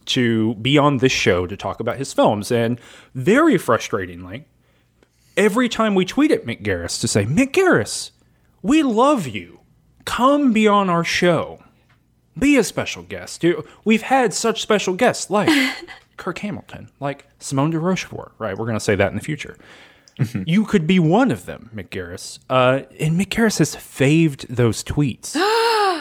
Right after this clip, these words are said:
Speaker 1: So we know he's seeing them, or someone, someone on the Mick Garris team is seeing them, uh, but has not currently D M'd me.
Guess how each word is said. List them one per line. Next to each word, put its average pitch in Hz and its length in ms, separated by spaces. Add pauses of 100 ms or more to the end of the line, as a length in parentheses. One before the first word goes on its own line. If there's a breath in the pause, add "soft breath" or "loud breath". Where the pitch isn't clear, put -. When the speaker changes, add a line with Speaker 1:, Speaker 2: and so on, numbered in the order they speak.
(220 loud breath)
Speaker 1:
So - 160
we 269 160
know 330 460
he's 294 180
seeing 349 360
them, 107 180
or 113 80
someone, 147 640 (160 loud breath)
someone 151 360
on 107 80
the 98 60
Mick 92 180
Garris 98 340
team 147 220
is 95 100
seeing 202 220
them, 107 140 (520 loud breath)
uh, 143 600
but 135 340
has 135 220
not 120 340
currently 110 320
D 95 260
M'd 80 220
me. - 140